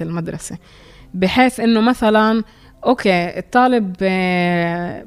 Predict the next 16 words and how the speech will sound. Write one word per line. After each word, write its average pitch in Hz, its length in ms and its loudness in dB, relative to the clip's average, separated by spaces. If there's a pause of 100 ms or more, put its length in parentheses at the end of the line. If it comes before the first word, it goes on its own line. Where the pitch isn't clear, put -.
موجود 220 560 2
في 233 100 -4
منظومة 208 380 0
المدرسة 190 480 -2
لحد 196 360 0
ساعات 175 360 0
معينة. 160 560 -4 (360)
طب 190 160 2
بعد 240 240 4
المدرسة 220 540 0
هل 214 480 2
لازم 220 320 4
فعاليات 185 680 2
حياته 190 600 2 (460)
تكون 262 320 4
محورها 202 640 2